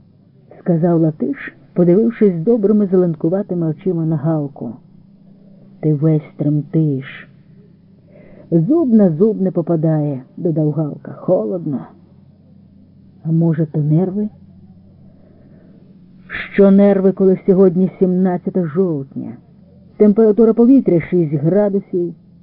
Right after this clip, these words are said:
а в болотяній воді близько нуля. Краще було полоснути по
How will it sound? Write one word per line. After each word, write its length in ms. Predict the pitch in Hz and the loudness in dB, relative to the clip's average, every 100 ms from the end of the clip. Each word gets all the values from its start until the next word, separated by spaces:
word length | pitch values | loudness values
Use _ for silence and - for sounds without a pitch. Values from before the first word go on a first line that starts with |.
| - | -18
а 200 | 180 240 | -10 0
в 100 | 202 | 0
болотяній 760 | 170 156 220 220 214 208 208 202 | 2 2 2 4 0 2 2 4
воді 300 | 190 175 220 | 2 2 0
близько 420 | 170 196 - 185 | 2 0 0 -2
нуля. 400 | 170 170 170 165 - _ _ _ _ _ - | 0 0 -2 -6 -12 _ _ _ _ _ -8
Краще 600 | 151 160 165 151 - 170 | -4 0 -2 -2 -4 2
було 240 | 190 165 - | 4 2 0
полоснути 1040 | 214 214 214 - - 226 254 302 214 160 156 | 2 4 4 -2 -4 2 2 2 -2 -2 -4
по 160 | - | -2